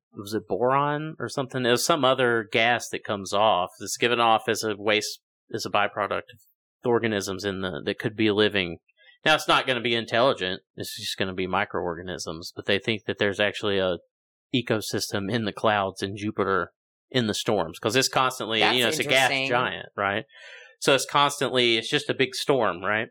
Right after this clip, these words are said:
Speaker 1: So they
Speaker 2: Mm-hmm.
Speaker 1: think that there's life that they found that, I,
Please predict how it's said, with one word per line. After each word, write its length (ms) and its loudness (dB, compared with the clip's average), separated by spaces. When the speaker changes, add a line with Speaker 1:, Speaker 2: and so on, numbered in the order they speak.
Speaker 1:
So 200 4
they 160 4
Speaker 2:
Mm-hmm. 60 -4
Speaker 1:
think 240 -4
that 200 -2
there's 380 2
life 540 2
that 180 -8
they 100 0
found 560 -6
that, 120 2
I, 140 2